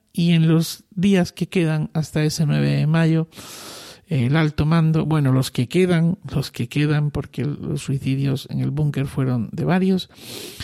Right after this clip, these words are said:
eh, los que quedan se emplean o emplean esos días, los que tenían la cabeza para pensar en ese momento,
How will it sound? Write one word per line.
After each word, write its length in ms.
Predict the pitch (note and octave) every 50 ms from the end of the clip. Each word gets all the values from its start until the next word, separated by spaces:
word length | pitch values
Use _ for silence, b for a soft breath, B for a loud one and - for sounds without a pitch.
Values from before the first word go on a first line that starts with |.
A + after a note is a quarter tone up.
| B B B B B -
eh, 1120 | - F3+ F3 F3 F3+ F3+ F3 E3+ E3+ E3+ E3 E3 E3 D#3+ D#3 D#3 D3+ D3 C#3+ C#3+ C#3 C3+ - -
los 200 | D#3+ F3 F3+ -
que 80 | -
quedan 360 | - - G#3 G#3 G#3 G3+ - -
se 220 | - - - D#3 D3+
emplean 540 | D3 D3+ - - - F#3+ F#3 F3+ F3+ E3+ E3+
o 100 | - C#3+
emplean 380 | C#3 D3+ - F#3 F#3 F3 E3
esos 260 | E3 F3 - E3+ D#3 D3
días, 300 | D#3+ F3 E3 D#3 D3+ D3
los 160 | C3 B2+ -
que 100 | - B2+
tenían 400 | C3 C3+ D3+ D#3 D#3 D3+ - D#3
la 140 | C#3+ C3+ C3
cabeza 340 | - C3+ D3+ F3 - E3+
para 140 | D#3 F3+ F3
pensar 380 | - C#3 C#3+ D3 - F3+ D#3+ D3+
en 100 | C#3+ D#3
ese 180 | E3 - E3
momento, 460 | D3 C#3 C#3 D3 E3 E3 D#3+ - F3